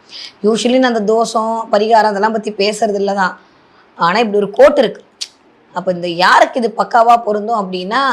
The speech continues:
இப்போதைக்கு அது மக நட்சத்திரத்துக்கு பொருந்துமானா இல்ல. அப்படியே கேது பாவம் இப்பதான் கொஞ்சம் கொஞ்சமா மெல்ல நகர்ந்து உத்திரம் இரண்டாம் பாதத்தெல்லாம் தாண்டி இப்ப உத்திரம் ஒண்ணாம் பாதத்துக்குள்ள வந்து உட்காருவே நடம் முடிச்சு வராரு.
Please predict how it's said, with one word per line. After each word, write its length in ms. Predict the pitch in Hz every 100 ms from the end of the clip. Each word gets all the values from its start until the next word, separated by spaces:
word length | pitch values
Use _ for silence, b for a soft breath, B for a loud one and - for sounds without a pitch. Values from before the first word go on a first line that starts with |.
| 202
இப்போதைக்கு 760 | 185 190 190 254 254 220 - 262
அது 520 | 262 190 190 175 165 - B B B B B B B B
மக 180 | - 294
நட்சத்திரத்துக்கு 580 | 339 330 247 247 226 208
பொருந்துமானா 460 | 214 247 247 240 277
இல்ல. 320 | 254 254 247
அப்படியே 340 | 202 247 277 -
கேது 260 | 254 277 233
பாவம் 240 | 262 254
இப்பதான் 260 | 220 240 240
கொஞ்சம் 240 | 220 226
கொஞ்சமா 400 | 233 226 233 262
மெல்ல 240 | 220 226
நகர்ந்து 520 | 233 208 226 226 233 294 - - _ _ _ _ -
உத்திரம் 440 | 277 - 311 262
இரண்டாம் 440 | 240 247 269 254
பாதத்தெல்லாம் 480 | 240 226 220 226 254
தாண்டி 420 | 240 214 233 240
இப்ப 160 | 285 233
உத்திரம் 360 | 214 214 277 226
ஒண்ணாம் 340 | 220 269 269
பாதத்துக்குள்ள 400 | 226 196 196 247
வந்து 280 | 208 208 214
உட்காருவே 460 | 208 220 202 185
நடம் 240 | 220 190 196
முடிச்சு 340 | 185 - 196
வராரு. 260 | 175 202